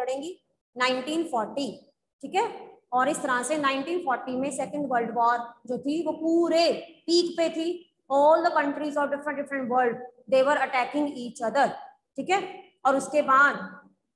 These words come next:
नाइनटीन फ़ोर्टी वन में जर्मनी ने रशिया के ऊपर यानी कि यूएसएसआर के ऊपर attack कर दिया। In the year nineteen forty-one,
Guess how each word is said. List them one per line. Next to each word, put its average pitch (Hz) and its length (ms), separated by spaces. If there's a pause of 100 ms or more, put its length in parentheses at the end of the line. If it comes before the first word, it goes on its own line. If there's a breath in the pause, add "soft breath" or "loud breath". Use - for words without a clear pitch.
नाइनटीन 339 560
फ़ोर्टी 339 460
वन 302 300
में 285 140 (1120)
जर्मनी 320 400
ने 381 420
रशिया 359 400
के 359 140
ऊपर 330 340
यानी 294 220
कि 320 180
यूएसएसआर 285 720
के 277 140
ऊपर 262 220
attack 254 340
कर 240 100
दिया। - 220 (1000)
In 277 140
the 277 80
year 294 260
nineteen 277 540
forty-one, 262 680